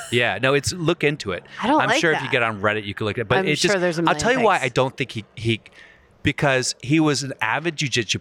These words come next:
Speaker 2: jujitsu practitioner.
Speaker 1: Did
Speaker 2: He
Speaker 1: you
Speaker 2: was
Speaker 1: meet him here or in New York?
Speaker 2: in New York.
Speaker 1: Oh, okay.
Speaker 2: He, um,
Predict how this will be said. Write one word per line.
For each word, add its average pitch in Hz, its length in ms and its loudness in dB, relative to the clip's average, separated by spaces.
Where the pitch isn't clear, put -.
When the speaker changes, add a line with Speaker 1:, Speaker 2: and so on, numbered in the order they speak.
Speaker 2:
jujitsu 104 440 -2
practitioner. 95 680 -2
Speaker 1:
Did - 80 -14
Speaker 2:
He 226 60 4
Speaker 1:
you - 60 4
Speaker 2:
was 247 100 0
Speaker 1:
meet 254 120 0
him 214 120 0
here 196 240 2
or 233 40 2
in 208 80 0
New 170 60 2
York? 165 260 -2
Speaker 2:
in 120 120 2
New 113 60 2
York. 92 280 2
Speaker 1:
Oh, 160 200 0
okay. - 200 -4
Speaker 2:
He, 139 340 2
um, 113 380 0